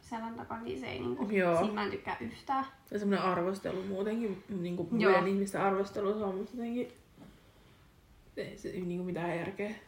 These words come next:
Speaker 1: Tästä päästään nyt niinku, voidaan jättää tää aborttikeskustelu nyt taakse ja puhutaan
Speaker 2: Niin.
Speaker 1: niistä vähän arkisemmista.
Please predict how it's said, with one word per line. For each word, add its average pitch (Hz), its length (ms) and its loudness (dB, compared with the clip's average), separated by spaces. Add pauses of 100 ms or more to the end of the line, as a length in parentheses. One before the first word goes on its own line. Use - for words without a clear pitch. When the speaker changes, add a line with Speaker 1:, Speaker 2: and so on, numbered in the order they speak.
(200)
Speaker 1:
Tästä 240 180 -2
päästään 220 380 2
nyt 233 100 -2
niinku, 233 280 2 (300)
voidaan 254 200 8
jättää 262 180 2
tää 254 180 8
aborttikeskustelu 208 760 4
nyt 214 160 2
taakse 196 340 6
ja 196 60 2
puhutaan 311 260 12
Speaker 2:
Niin. 220 140 12
Speaker 1:
niistä 254 220 4
vähän 311 160 10
arkisemmista. 247 720 6